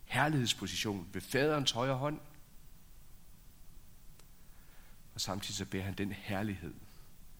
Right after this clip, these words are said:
ind i den her verden, ind i vores liv. Han er for Gud dag og nat vores retfærdighed. Han er der og beder for os.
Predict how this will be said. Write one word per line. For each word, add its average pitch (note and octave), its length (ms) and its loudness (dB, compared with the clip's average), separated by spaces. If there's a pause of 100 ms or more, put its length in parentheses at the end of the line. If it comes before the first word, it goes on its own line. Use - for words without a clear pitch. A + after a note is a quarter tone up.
(800)
ind F#2+ 280 0 (100)
i - 40 -10
den E2+ 180 -4
her F2 80 -4
verden, E2 500 -4
ind G#2 240 -2 (640)
i F2 60 -6
vores D2+ 580 0 (360)
liv. D#2 180 -8 (1200)
Han A#2 220 0
er C3 160 2
for C3 160 -4
Gud B2 440 2 (560)
dag B2+ 240 4
og A2+ 60 0
nat G#2 400 0 (140)
vores G2 500 2 (420)
retfærdighed. F2+ 760 -2 (2000)
Han F2+ 180 -2
er G2 120 4
der B2 140 2 (100)
og - 100 -2
beder C3 200 2
for F2+ 140 -6
os. - 440 -2